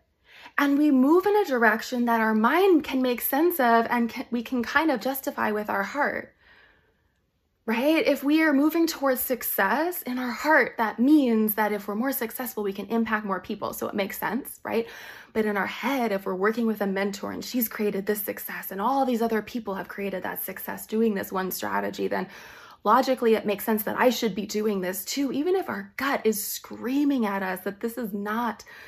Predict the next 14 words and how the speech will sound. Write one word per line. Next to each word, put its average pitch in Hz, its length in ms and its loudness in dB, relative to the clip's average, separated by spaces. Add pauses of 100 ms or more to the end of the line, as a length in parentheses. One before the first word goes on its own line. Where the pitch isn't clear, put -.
(180)
the 185 80 -10
right 214 460 -4 (340)
way 285 380 2
for 311 240 -4
us, - 400 -14 (400)
that 220 100 -20
that's 247 240 -8
not 214 400 0
what 202 180 -4
we 220 120 -2
should 208 200 -6
be 208 240 -12
doing. - 640 -2 (1300)
And 233 560 2